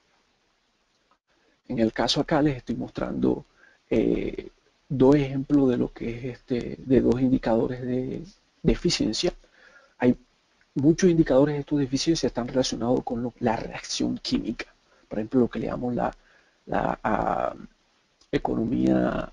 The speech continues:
atómica, lo que le, lo, les estaba mencionando antes, que era el rendimiento, eh, la intensidad de, de masa, que es lo que les mencioné de cuánta entrada de materia por, por, eh, tú necesitas alimentar a tu proceso por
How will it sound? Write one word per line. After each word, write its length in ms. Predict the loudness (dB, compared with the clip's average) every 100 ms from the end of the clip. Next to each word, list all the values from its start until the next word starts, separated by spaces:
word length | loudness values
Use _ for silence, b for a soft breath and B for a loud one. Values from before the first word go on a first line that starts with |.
| -12
atómica, 640 | -2 2 2 2 0 -2 -6 b b b -4
lo 160 | -2
que 100 | -2
le, 140 | -4 -2
lo, 240 | 0 0
les 200 | -2 -4
estaba 260 | -6 -4 -2
mencionando 540 | -2 -2 -2 -2 -2
antes, 200 | -4 -8
que 120 | -6 -2
era 80 |
el 80 | 0
rendimiento, 1000 | -2 -4 -6 0 2 4 2 -2 -4 -4 -10 b b b b _ -4
eh, 640 | 0 0 -2 -2 -2 -2 -2
la 240 | -2 -4 -6
intensidad 680 | -6 -2 -2 0 0 0 0
de, 380 | 0 0 -4 -2
de 120 | 2
masa, 480 | 2 2 0 -4 -6
que 100 | -6
es 40 |
lo 80 | -6
que 120 | -2
les 120 | -4 -2
mencioné 400 | -4 -4 -2 -2
de 120 | -2
cuánta 640 | -2 -6 -8 -4 0 0
entrada 420 | -2 -4 -4 0
de 80 | 0
materia 540 | 0 -2 0 0 0 0 b b b _ _ _
por, 420 | 2 4 4 0 -8 _
por, 420 | -2 -2 -4 -8 -14 _ _ -6
eh, 260 | -4 -4 -2
tú 120 | 0
necesitas 560 | 0 2 2 2 0 2
alimentar 480 | 4 2 2 0
a 60 | 0
tu 120 | -2
proceso 400 | -4 -4 -2 -4
por 280 | -4 -4 -4